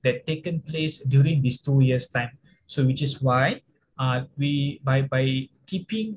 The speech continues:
our long-term savings in the form of gold will be useful because of this, uh, appreciation that we will see in the gold price. And, um,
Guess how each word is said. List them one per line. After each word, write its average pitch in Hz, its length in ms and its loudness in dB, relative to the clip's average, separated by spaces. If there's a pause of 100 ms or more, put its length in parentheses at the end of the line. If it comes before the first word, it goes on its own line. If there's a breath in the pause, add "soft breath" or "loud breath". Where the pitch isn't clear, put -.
our 127 240 0
long-term 160 440 -2
savings 143 500 -2
in 135 60 -4
the 127 100 -2
form 147 260 -6
of 135 160 -4
gold 160 320 -2 (320)
will 139 160 2
be 143 140 -2
useful 156 680 -2 (380)
because 226 420 -4
of 131 220 0
this, 175 320 -8
uh, 131 140 -4
appreciation 147 880 -2 (260)
that 143 160 -2
we 143 140 4
will 139 180 4
see 135 400 -2
in 131 80 6
the 233 160 2
gold 127 420 0
price. 120 460 -2 (460)
And, 143 260 4
um, 139 320 2